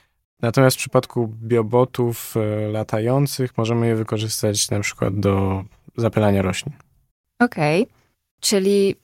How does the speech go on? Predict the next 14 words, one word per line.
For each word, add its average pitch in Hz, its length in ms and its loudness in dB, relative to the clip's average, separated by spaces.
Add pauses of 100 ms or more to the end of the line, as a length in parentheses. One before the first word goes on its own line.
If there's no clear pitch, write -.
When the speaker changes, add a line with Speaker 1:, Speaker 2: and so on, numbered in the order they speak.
(180)
Speaker 2:
można 262 300 2
je 247 120 4
wysłać 180 680 -2
na 202 120 0
jakimś 220 400 0
obszarze 190 680 0
po 202 140 -2
trzęsieniu 175 520 0
ziemi 175 500 0 (240)
do 190 180 -2
katastrof 196 760 -2 (720)
zamiast 214 720 0
małych 190 320 2
robotów. 156 580 -2